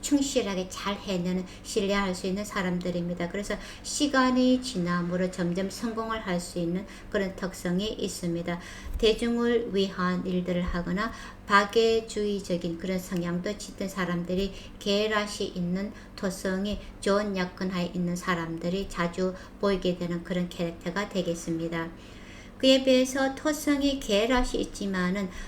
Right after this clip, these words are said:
안 좋은 요가조합이나 하우스 위치, 아바스타 등등에 있게 되면은 이런 사람들은 쓸데없는 옹고집이 새거나 혹은 어떤 제한되거나 왜곡된 편파적인 그런 감정을 가지고 있고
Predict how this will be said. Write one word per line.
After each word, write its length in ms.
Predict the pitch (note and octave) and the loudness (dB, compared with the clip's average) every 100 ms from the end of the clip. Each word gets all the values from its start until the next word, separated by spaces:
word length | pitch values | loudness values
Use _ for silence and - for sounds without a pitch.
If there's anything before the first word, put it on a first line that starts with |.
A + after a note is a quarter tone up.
| - | -6
안 300 | - F#3+ G3+ | 0 2 2
좋은 300 | G#3+ A3 G#3 | 4 4 4
요가조합이나 1120 | G3+ F#3 F3+ F3+ F#3 F3 F3 E3+ E3+ G3 G#3 - - - | 0 2 2 0 0 0 0 -2 0 -2 -4 -6 -12 0
하우스 440 | A3+ G3+ G3+ F#3+ | 4 4 2 0
위치, 540 | F3+ F3+ - A#3 A#3 - | 0 0 -2 2 2 2
아바스타 600 | F#3+ F#3+ G3 - F#3+ F3+ | -2 0 -2 -4 -4 -4
등등에 340 | - F3+ F3+ | 0 0 0
있게 320 | F3 - F3 | -2 -4 -4
되면은 420 | F3 E3+ F3 G3 | -2 -4 -2 -2
이런 160 | G#3 G3+ | -2 -2
사람들은 560 | G3+ F#3 F3+ F3 F#3 G3 - - - - | 0 2 2 2 0 -4 -10 -14 -16 -8
쓸데없는 680 | - C4 C4 B3+ A#3+ A#3+ A#3+ - | 2 2 4 4 4 2 0 0
옹고집이 1000 | G#3 A3 A3+ A3 G#3+ G#3 G3+ B3 C4+ - | -2 2 4 4 2 0 4 4 2 -2
새거나 640 | - F3+ F3 E3+ E3+ E3+ | -2 -2 0 -2 -2 -4
혹은 360 | F3+ F3+ F3 F3 F3 | -2 0 0 0 -4
어떤 320 | - F#3 F3+ | -6 -4 -4
제한되거나 920 | - A#3+ B3 A#3 A3 F3+ F3 F3 F3+ F#3 - - - | 2 4 4 2 2 2 2 0 0 -2 -10 -18 -10
왜곡된 800 | - A#3 B3+ A#3 - - F3 F3 | 4 6 6 4 2 -2 0 -2
편파적인 960 | - A3+ A3 - A#3 A#3 G#3+ G#3 G#3+ G3+ | -4 -4 -2 2 4 4 0 -2 -4 -4
그런 240 | F#3+ F#3 | -4 -4
감정을 640 | - E3+ F3 F3+ F#3 A3+ | -2 0 0 0 0 -2
가지고 420 | A#3 F#3+ F3 F3 F3 | -2 -2 -2 0 0
있고 400 | E3+ - A3+ | 0 -2 -2